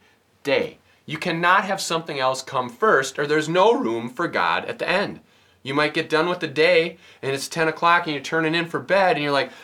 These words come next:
"Ah, I didn't read my Bible today. I didn't do my devotional. So, oh, well, I'll do it tomorrow," and then you go to sleep. You just left God out of the day, and you say, "That's okay, I was praying all day.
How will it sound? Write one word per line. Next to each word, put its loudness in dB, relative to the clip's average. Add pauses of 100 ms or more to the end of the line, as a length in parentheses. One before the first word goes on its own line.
"Ah, 4 (260)
I 2
didn't 2
read -2
my 2
Bible 2
today. 0 (340)
I 0
didn't -2
do -2
my 2
devotional. -2 (460)
So, -20
oh, 2
well, 2
I'll 2
do -6
it -6
tomorrow," -10
and -14
then -12
you -12
go -4
to -4
sleep. -10 (920)
You -2
just -2 (680)
left -2
God 2 (200)
out 4
of -6
the -8
day, 0
and -6
you -10
say, -4
"That's -4
okay, -4
I 4
was 0
praying -2
all 0
day. -4